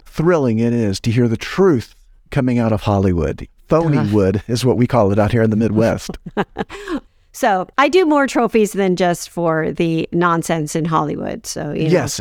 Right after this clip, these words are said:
Speaker 1: And in fact, I'm looking at your collection here. For our listeners at home, she has a beautiful picture book of her complete collection of trophies.
Speaker 2: Yeah.
Speaker 1: I love the first trophy, youngest trophy maker trophy.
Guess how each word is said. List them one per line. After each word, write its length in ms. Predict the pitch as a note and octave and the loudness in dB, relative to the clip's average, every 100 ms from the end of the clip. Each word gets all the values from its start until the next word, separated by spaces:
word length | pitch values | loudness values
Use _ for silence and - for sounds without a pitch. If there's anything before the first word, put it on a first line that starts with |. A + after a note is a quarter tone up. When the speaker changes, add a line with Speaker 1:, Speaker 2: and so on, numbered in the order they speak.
| - | -4
Speaker 1:
And 160 | C#3 C#3+ | 0 0
in 80 | |
fact, 260 | C#3 E3+ - | 0 -2 0
I'm 140 | C3 | 0
looking 300 | C3+ C#3 C3 | 0 0 2
at 100 | B2 | 0
your 140 | A2+ A2 | 0 -4
collection 500 | - A#2+ A#2 - A2 | -2 -2 -2 0 0
here. 320 | G#2 A2 G#2+ - _ - | 2 0 0 -4 _ -8
For 140 | - C3 | 0 2
our 100 | C3+ | 2
listeners 340 | B2 A#2+ G#2 | 0 0 0
at 80 | G2+ | 2
home, 180 | G#2+ G2 | 2 2
she 100 | G#2+ | 0
has 80 | G#2 | 0
a 40 | |
beautiful 320 | G#2+ A#2+ A2+ | 0 0 -2
picture 320 | - A2 - G#2 | -4 -4 -2 -2
book 320 | G#2 - - - | -2 -4 -10 -6
of 520 | G#2 F#2+ F#2+ F#2+ G#2+ - | -2 0 0 -2 -6 -4
her 200 | G#2+ G#2 | 0 0
complete 520 | - G2+ - D#3 - | 0 -4 0 -2 0
collection 420 | - G2+ F#2 G2 | 0 0 0 -2
of 120 | F#2+ - | -4 -2
trophies. 480 | G2 F2+ G2+ B2+ - | -2 0 -2 -2 -6
Speaker 2:
Yeah. 200 | D3 C3 - - - | -8 -8 -10 -8 -2
Speaker 1:
I 80 | |
love 320 | C#3 D#3 F#3 D#3+ | 0 2 2 0
the 100 | - | -2
first 360 | - D3+ - | 0 0 0
trophy, 640 | D3 C3 C3 C3 C3 B2+ - - | -4 -2 0 2 2 0 -4 -4
youngest 640 | C3+ D#3 F#3+ F#3+ - - - _ - | 0 2 2 0 -4 -14 -20 _ -10
trophy 460 | - F#3 - F#3 | -2 -2 0 0
maker 540 | G2 F#2 - D#2+ - - - - | 2 -2 -4 -6 -8 -16 -20 -4
trophy. 480 | - G2+ - E2 | 0 0 0 -4